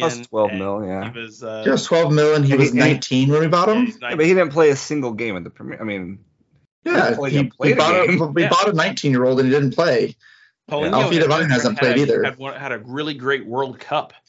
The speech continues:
Speaker 1: I, hey, when I
Speaker 3: Yeah.
Speaker 1: picked this list, it was players that cost, like, over ten mil.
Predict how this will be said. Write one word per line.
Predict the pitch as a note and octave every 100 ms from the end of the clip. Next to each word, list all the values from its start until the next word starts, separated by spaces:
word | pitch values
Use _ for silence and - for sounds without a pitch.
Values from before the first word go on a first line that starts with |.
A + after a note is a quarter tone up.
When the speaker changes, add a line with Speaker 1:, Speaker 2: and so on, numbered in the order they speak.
| _ - B2
Speaker 1:
I, | A#2
hey, | B2
when | - A2+
I | A2
Speaker 3:
Yeah. | B2
Speaker 1:
picked | A#2+
this | D3 C3+
list, | B2 C3 A#2
it |
was | G#2
players | - G#2 G2 F#2
that | -
cost, | F#2 F2+ -
like, | E2+ E2+ -
over | G2 E2+
ten | - E2+
mil. | B1+ A#1+